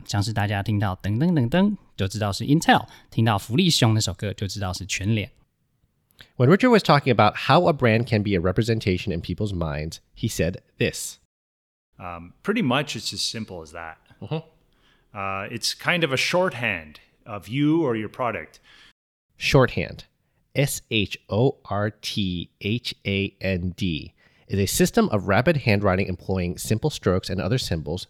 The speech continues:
Speaker 2: to represent words and phrases. Here, Richard meant that the brand gives people the idea of what your product or service represents, and it stays in their mind.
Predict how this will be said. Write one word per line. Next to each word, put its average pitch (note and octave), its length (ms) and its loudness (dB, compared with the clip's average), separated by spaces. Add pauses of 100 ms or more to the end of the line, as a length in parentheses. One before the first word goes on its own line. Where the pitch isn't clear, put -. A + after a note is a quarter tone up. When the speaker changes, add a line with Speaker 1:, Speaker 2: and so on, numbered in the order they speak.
Speaker 2:
to C3+ 100 2
represent G2+ 380 0
words D#2 260 -6
and F#2+ 100 -4
phrases. - 500 -6 (520)
Here, G#2+ 400 0 (360)
Richard G3 260 4
meant D3+ 220 4
that C3 120 2
the - 60 2
brand G#2 400 2
gives A2+ 240 2
people G#2+ 320 0
the G2 160 -6
idea F#2 420 -2
of E2+ 180 -6
what B2 180 0
your D3 100 -4
product A2 360 2
or F2+ 60 -4
service G2+ 400 -4
represents, F#2+ 500 -2 (120)
and F#2+ 80 -6
it - 80 -8
stays F#2+ 360 0
in G2 60 2
their F#2 160 0
mind. D#2 360 -6